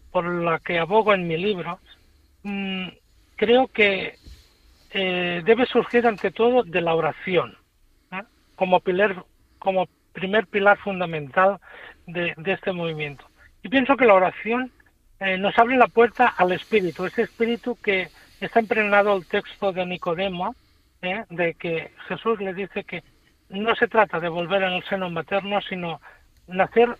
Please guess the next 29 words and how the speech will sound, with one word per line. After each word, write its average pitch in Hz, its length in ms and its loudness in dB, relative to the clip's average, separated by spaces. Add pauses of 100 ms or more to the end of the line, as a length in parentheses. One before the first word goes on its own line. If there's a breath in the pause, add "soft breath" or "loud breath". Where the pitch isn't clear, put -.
del, 175 320 -6 (160)
del 180 220 -4
espíritu, 170 580 -6
nacer 175 480 -4
nuevamente 196 680 -4
del 160 180 -8
espíritu. 151 360 -18 (100)
Y 208 120 -6
eso 240 160 -4 (560 soft breath)
nos 190 160 -4
da 214 100 4
una 220 160 2
libertad 190 460 0
y 208 80 -8
una 196 160 -2
confianza 190 580 -6 (640)
para 202 280 6
convertirnos 202 1000 -2
dúctiles 214 640 -4 (220)
en 185 140 -8
instrumentos 196 760 -4 (520)
para 165 300 0
Dios. 160 280 -6 (480)
Y 196 80 -14
también 269 380 4 (480)
se 190 80 -4
constató 208 640 2
en 196 200 0
el, 170 360 0